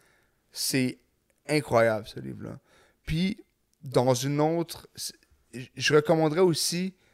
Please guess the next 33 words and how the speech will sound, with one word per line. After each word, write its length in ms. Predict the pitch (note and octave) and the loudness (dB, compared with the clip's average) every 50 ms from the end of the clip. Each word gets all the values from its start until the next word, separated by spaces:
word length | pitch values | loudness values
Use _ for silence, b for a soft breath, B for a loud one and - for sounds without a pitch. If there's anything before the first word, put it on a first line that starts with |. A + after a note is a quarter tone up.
| _ _ _ _ _ _ - | _ _ _ _ _ _ -8
euh, 520 | A#2 A2+ A2+ A2+ A2+ A2+ A2 A2 A2 - - - _ _ _ _ _ _ _ _ _ _ _ _ _ _ _ _ _ - | -4 -4 -2 -2 -2 -4 -4 -4 -8 -10 -12 -14 _ _ _ _ _ _ _ _ _ _ _ _ _ _ _ _ _ -4
un 200 | C3 B2+ C3+ D#3 | -2 0 0 2
autre 220 | E3+ F3 D3+ D3 | 0 0 -2 -2
livre 200 | D3 D#3 D#3+ D3+ | -2 -2 -2 -2
dans 120 | D3 D3 C#3 | -2 -2 -2
la 100 | C3 B2 | 0 0
même 380 | B2 C3 C#3+ D#3 D#3+ D#3+ D3+ - | 0 0 0 0 -2 -2 -4 -2
optique 340 | A#2 B2 - - D#3 D3+ - | -4 -4 -2 -2 -4 0 2
que 100 | C3+ B2+ | 2 2
George 260 | A#2 B2+ B2 A#2 A#2 | 4 4 2 2 4
Orwell, 240 | A#2 A2+ A#2+ C3 C3+ | 4 4 4 4 4
dans, 180 | B2+ B2+ - A#2 A#2+ A#2 - D4+ F#3+ - _ _ _ _ | 2 0 -2 -2 -8 -14 -14 -18 -20 -20 _ _ _ _
dans 180 | D3 C#3+ C#3 C3 | -10 -8 -8 -6
les 180 | C3 B2 B2+ | -6 -6 -6
esprits 280 | B2 - - - - C3+ | -6 -8 -8 -10 -14 -8
totalitaires, 880 | - - C#3+ C3+ D3 C3+ C#3 C#3+ B2 - - C#3 C3 C3 C3+ C3 B2+ - | 0 0 0 2 2 0 0 0 -4 0 2 4 6 6 4 2 0 -2
complètement 540 | - C#3+ C3+ C3+ B2+ B2 C3+ C#3 C#3 C#3+ C#3 | -6 -8 -6 -4 -6 -4 -4 -2 -2 -4 -4
fous, 460 | - - - - D3+ D3+ D3+ D3+ C#3+ b b b b b b b b b b b - | -6 -12 -14 -10 -8 -6 -6 -6 -8 b b b b b b b b b b b -6
euh, 300 | B2+ A#2+ A#2+ A#2 A#2 A#2 | -2 0 2 2 2 0
de, 220 | A#2+ A#2 A2+ A#2 A#2 | -2 -4 -6 -6 -6
de, 220 | A#2 A#2 - - - - - - | -6 -8 -8 -8 -10 -14 -20 -20
d'assombrissement 1000 | - - - - B2+ A#2+ - - C#3+ C3+ A#2+ A#2+ B2 A2+ - - D3 C#3+ C#3 C3+ | -18 -8 -2 0 0 0 0 -2 -4 -4 -6 -8 -8 -8 -6 -4 -4 -4 -2 -2
de 80 | B2+ A#2 | -2 -4
masse 420 | A2+ A#2 B2 C3+ C#3+ C#3 C3+ - - | -2 -2 -2 -2 -2 -4 -6 -8 -12
et 40 | A2+ | -12
tout 100 | - - | -12 -12
ça, 280 | - - B2+ C3 D3 D3+ B B B B B B B B B B B _ | -6 -6 -4 -4 -6 -8 B B B B B B B B B B B _
ce 160 | - - - | -12 -12 -10
qui 100 | - A#2+ | -10 -6
pourrait 240 | - - B2 B2 A#2 | -4 0 0 0 0
être 60 | - | 0
très 200 | - - D3 D3+ | 0 0 0 0
plausible, 760 | D3 - C3 A#2 A2+ A2 G#2 A#2 C3 C#3+ C#3 C3 B2 A#2 A#2 | 0 -2 -4 -2 -2 -2 -2 0 -2 -2 -2 -4 -6 -6 -6